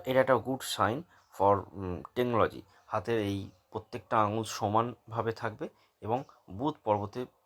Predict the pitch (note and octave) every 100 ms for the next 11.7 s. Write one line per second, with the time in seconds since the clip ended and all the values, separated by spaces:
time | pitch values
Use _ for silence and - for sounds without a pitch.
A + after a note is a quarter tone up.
0 | - A2+ - C3 A2+ F#2+ G#2 A2 - G#2
1 | F#2 F#2+ G2 G#2 F#2+ F#2+ G2 F#2+ F#2+ G#2
2 | - F2+ B2 - F#2+ F#2 - - F#2+ -
3 | _ - _ - C3 G#2+ F2 - _ _
4 | _ _ _ _ _ _ - C3 C#3 B2+
5 | G#2+ G#2 A2+ A2+ A#2 A#2 - A#2 C3 _
6 | _ _ _ - A#2+ - C#3 B2+ _ -
7 | D#3 E3 D3 F#2+ - - - - C3+ C3+
8 | - B2 B2 A#2 A2+ A2+ A2+ A#2+ A2 -
9 | _ _ F#2+ A2+ - B2 A#2 A2 F#2+ G2
10 | G#2 - C#3 - _ _ - A2 G#2+ _
11 | - G#2 A2 A2 G2+ G2+ A#2